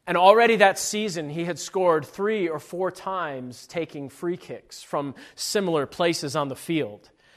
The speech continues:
And so you could kind of sense it among the team. As soon as the whistle was blown, as soon as the,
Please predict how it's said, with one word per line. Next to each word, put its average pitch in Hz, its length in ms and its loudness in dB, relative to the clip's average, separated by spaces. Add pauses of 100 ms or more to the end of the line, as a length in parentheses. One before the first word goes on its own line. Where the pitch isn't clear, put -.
(580)
And 196 140 2
so 220 120 4
you 208 140 6
could 214 120 -4
kind 262 180 4
of 202 60 0
sense 240 360 0
it 180 80 0
among 196 280 2
the 185 60 -4
team. 185 300 -2
As 160 120 -4
soon 277 240 0
as 262 140 -2
the 220 100 2
whistle 233 320 2
was 196 140 -2
blown, 185 380 0
as 156 140 -4
soon 277 240 -4
as 233 140 -8
the, 220 100 -10